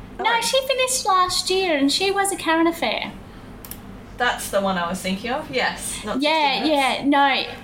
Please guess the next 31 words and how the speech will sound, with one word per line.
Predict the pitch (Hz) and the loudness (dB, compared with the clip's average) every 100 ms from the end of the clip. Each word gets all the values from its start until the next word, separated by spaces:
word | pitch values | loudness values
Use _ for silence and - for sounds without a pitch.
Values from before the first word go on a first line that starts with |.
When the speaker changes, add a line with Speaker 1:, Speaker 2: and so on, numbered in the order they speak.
| - - | -14 -6
Speaker 1:
yes, | 262 277 233 233 | -2 0 0 0
yeah. | 285 285 254 | 2 2 2
So, | - 294 277 269 | 2 2 2 2
um, | 269 262 262 262 - | 2 2 2 2 0
she | 320 | 0
finished | 311 311 302 | 4 4 4
last | 285 254 262 - - | 2 2 0 -4 -2
year. | 196 - - | 0 0 0
There | 240 | 0
was | 240 | 0
a | |
big | 240 285 | -2 -2
send-off | - 226 214 214 - | -2 0 0 -2 -2
for | 208 185 | -2 -2
her. | - - - - - - - - - - - - - | -4 -6 -10 -14 -16 -16 -18 -10 -10 -10 -16 -16 -8
Yeah, | 285 - - | -4 -4 -2
but | - - | -2 2
other | 285 294 294 | 2 2 2
than | 277 | 2
her, | 226 - 220 170 - | 2 2 2 2 2
other | 254 | 0
than | 277 277 | 2 2
Tracy, | 277 247 233 247 233 - | 2 0 0 -2 -4 2
and | 330 | 6
you | 349 | 6
know | 370 392 | 4 2
what? | 403 415 | 0 0
People | - 453 440 | -2 0 0
picked | - 440 - 392 | 0 -4 -2 2
on | 330 | 4
her. | 254 247 196 - | 4 2 2 0